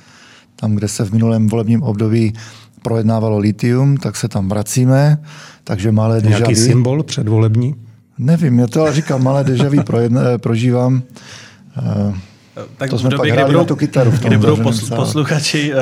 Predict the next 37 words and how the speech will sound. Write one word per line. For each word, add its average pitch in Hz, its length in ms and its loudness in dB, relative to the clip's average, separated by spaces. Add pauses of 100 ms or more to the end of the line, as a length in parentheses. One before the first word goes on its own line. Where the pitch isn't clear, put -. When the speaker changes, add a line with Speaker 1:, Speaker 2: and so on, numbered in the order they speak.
(600)
Speaker 3:
mít 139 180 -2
k 127 40 -8
dispozici 131 540 -2
tento 131 240 -2
podcast, 127 480 -6
tak 127 180 -8
už 127 100 -4
budou 127 220 -2
vědět, 127 240 0
jak 123 100 -4
to 135 100 -6
i 143 80 0
dopadlo. 101 480 -6 (340)
Speaker 1:
Aha. 123 260 -2 (220)
Speaker 3:
Eh, 107 40 -10
tak 110 140 -12
to - 80 -6
jim 117 100 -2
trošku 113 280 -10
závidíme, 104 440 -6
tak 123 80 2
Speaker 1:
No, 147 100 0
Speaker 3:
to 113 60 -2
nadál. 104 220 -4
Speaker 1:
tak, 104 120 -6
eh, 113 240 0
tam 120 240 0
je 139 80 2
nejdůležitější 127 560 0
zákon 117 540 0
valorizace 110 540 0
důchodů 113 640 -2
nad 104 280 -2
rámec 107 420 0
zákony, 110 600 0
to 117 120 -4
je 113 220 -2